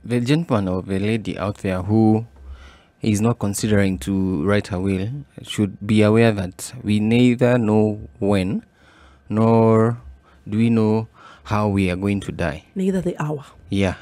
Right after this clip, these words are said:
Speaker 1: we don't know what time or day we are going to die. And so
Speaker 2: Yes.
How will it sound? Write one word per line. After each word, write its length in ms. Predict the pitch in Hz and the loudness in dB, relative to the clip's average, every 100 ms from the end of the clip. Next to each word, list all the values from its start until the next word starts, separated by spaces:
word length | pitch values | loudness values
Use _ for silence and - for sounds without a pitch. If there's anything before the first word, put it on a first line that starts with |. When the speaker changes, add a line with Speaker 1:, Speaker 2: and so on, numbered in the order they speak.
| - | -2
Speaker 1:
we 140 | 110 | 2
don't 160 | 120 123 | 4 4
know 100 | 107 | 2
what 240 | 101 101 | 2 0
time 460 | - - 101 98 90 | 0 -2 -2 -2 -4
or 240 | 60 73 | -6 -8
day 460 | 85 95 98 98 101 120 - 85 87 - | -6 -2 -2 -2 -6 -12 -16 -16 -14 -6
we 100 | 92 | -4
are 60 | |
going 180 | 98 104 | -2 -4
to 100 | - | -6
die. 320 | 85 82 90 - | -6 -6 -8 -6
And 120 | 190 | -2
so 180 | 143 | 2
Speaker 2:
Yes. 80 | 110 | 2